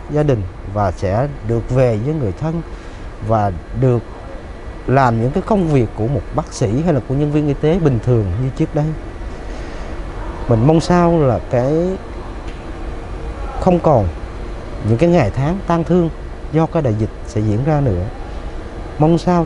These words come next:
tất cả mọi người trong một năm mới sẽ có một cái sự bình an nhất và có những cái ngày tháng mà sum vầy, sum họp bên người thân.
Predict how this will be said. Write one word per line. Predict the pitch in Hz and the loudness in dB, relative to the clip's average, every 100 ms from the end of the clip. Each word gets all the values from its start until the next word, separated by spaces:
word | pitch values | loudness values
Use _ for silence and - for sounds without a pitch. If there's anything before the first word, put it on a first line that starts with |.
| - | 0
tất | - - | -2 2
cả | 110 95 123 | 2 4 2
mọi | 143 107 | 2 4
người | 131 127 113 85 - - - | 4 4 2 -2 -6 -10 -2
trong | 165 160 | 0 0
một | 117 | 0
năm | 143 147 147 | 0 2 2
mới | 151 214 | 2 2
sẽ | - 98 101 | 0 -2 0
có | 143 156 220 - - - - - | 0 -2 -2 -6 -10 -10 -12 -6
một | 104 - | -4 -2
cái | |
sự | - 117 113 | 0 2 2
bình | 113 90 113 | 2 2 2
an | 151 156 | 4 4
nhất | 190 - - - - - - - - - - 110 | 2 -2 -10 -10 -10 -10 -10 -10 -10 -12 -4 2
và | 107 101 85 80 - | 2 2 0 -4 -2
có | 135 160 196 | 0 2 2
những | 117 107 | 0 0
cái | 151 | 2
ngày | 147 92 | 2 2
tháng | 123 123 175 | 2 2 2
mà | 127 | 0
sum | - 147 | 2 2
vầy, | 139 117 90 - - | 4 2 2 -4 -2
sum | 151 | 0
họp | 117 98 85 - - | 0 -2 -2 -6 -2
bên | 135 135 | 0 2
người | 95 98 | 0 0
thân. | 143 | -2